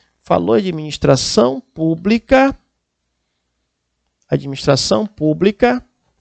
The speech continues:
o que que você vai ter o macete? Você vai lembrar do, olha o macete do fon.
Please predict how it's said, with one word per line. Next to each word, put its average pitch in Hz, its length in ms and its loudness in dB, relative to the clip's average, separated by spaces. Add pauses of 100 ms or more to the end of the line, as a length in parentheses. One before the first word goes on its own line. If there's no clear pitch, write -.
(360)
o - 100 -20
que 190 140 4
que 196 140 -4
você 180 340 0
vai 156 140 4
ter - 180 -2
o 151 40 4
macete? 247 760 2 (420)
Você 175 280 0
vai 170 160 4
lembrar 160 420 6
do, 214 320 -4
olha 175 220 2
o - 20 0
macete 170 560 0
do 254 160 -12
fon. - 560 4